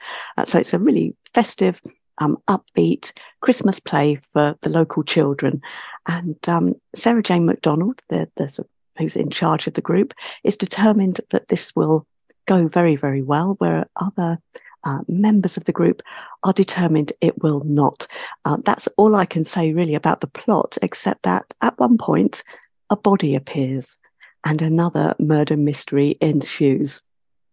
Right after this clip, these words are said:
And the whole thing is overseen by the two young lawyers and their mentor who appeared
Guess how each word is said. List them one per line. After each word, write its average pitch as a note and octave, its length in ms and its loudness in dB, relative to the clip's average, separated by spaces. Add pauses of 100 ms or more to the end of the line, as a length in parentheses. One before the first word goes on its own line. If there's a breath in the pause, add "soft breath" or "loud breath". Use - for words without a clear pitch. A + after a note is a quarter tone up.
(360)
And E3 80 6
the F3 80 4
whole A3 180 6
thing E3+ 200 4
is D3+ 200 4
overseen D#3+ 720 0 (360 loud breath)
by E3+ 140 2
the E3+ 140 -2
two A3+ 240 6
young F3+ 280 4
lawyers D3 440 2
and D3+ 200 0
their D3 120 0
mentor D3 560 -2 (400 loud breath)
who E3+ 100 4
appeared E3+ 480 2